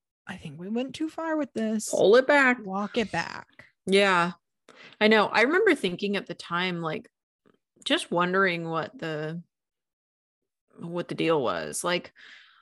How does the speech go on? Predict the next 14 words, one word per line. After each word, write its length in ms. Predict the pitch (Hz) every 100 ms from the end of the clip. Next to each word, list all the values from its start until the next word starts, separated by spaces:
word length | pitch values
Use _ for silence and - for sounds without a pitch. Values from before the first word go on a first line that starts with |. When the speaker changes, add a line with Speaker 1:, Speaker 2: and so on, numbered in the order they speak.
| _
Speaker 2:
are 160 | - 202
they 160 | 208 247
intentionally 880 | 262 233 165 156 190 185 190 190
coming 320 | 196 175 165 165
out 180 | 156 -
with 100 | 190 -
these 400 | 165 165 165 - -
revelation, 1200 | - 180 175 165 151 156 165 - 151 131 151 190 185 _ _ _ _ _ _ _ _ _ _
like, 240 | - 185 185
as 140 | 175
a 40 |
way 140 | 156 151
to 100 | 147
test 760 | - - 113 - - - -